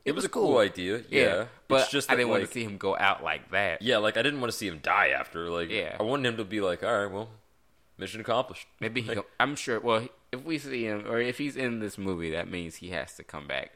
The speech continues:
Speaker 1: somehow. Maybe as the Force goes, or maybe he's still alive. Maybe he didn't
Speaker 2: Yeah, maybe he
Speaker 1: telepo-,
Speaker 2: just
Speaker 1: maybe he teleported
Speaker 2: found,
Speaker 1: away.
Speaker 2: um, yeah, I mean, there is a Force ability that does allow for teleportation, but, like, not usually over long distances.
Speaker 1: Or maybe Luke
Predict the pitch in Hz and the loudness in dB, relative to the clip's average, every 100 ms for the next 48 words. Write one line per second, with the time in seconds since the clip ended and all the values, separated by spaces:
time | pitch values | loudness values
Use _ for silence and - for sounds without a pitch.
0 | _ - 82 85 - 107 123 123 120 - | _ -12 -10 -10 -6 -4 -2 -2 -4 -4
1 | 113 - 110 107 - - - 151 165 175 | -6 -2 -4 -4 -10 -20 -12 -10 -10 -8
2 | 170 165 - 170 165 - 165 160 156 151 | -10 -10 -14 -16 -14 -10 -8 -6 -2 -2
3 | 113 120 127 123 131 127 127 117 113 180 | 0 -2 -4 -6 -4 -6 -6 -10 -2 0
4 | 104 139 165 147 135 131 127 - - 123 | 2 0 0 -2 -2 -4 -6 -8 -8 -6
5 | 127 - 123 120 104 113 123 123 123 104 | -4 -4 -4 0 0 2 0 0 0 -4
6 | - 92 131 98 104 107 101 87 _ 101 | -12 0 4 4 2 -4 -8 -16 _ -4
7 | 117 131 139 123 - 123 123 104 98 113 | -2 -2 -2 -6 -8 -6 -6 -10 -6 -2
8 | 113 107 104 101 90 104 104 98 92 95 | -2 -2 -4 -6 -4 -4 -4 -4 0 0
9 | 92 98 90 - - - 107 - 90 - | -2 -8 -8 -12 -10 -6 -6 -6 -12 -8
10 | 98 98 85 80 76 - 87 85 - - | -6 -6 -8 -12 -10 -6 -2 -4 -6 -20
11 | _ _ _ 90 113 - 143 127 120 95 | _ _ _ -4 -2 -2 -6 -4 -4 -4
12 | 82 76 78 82 92 82 73 80 - 71 | -8 -8 -6 -4 -4 -8 -12 -14 -14 -18
13 | 69 - 90 - 104 120 104 92 90 95 | -18 -10 -8 -6 -6 -6 -6 -6 -4 -6
14 | 90 - | -6 -12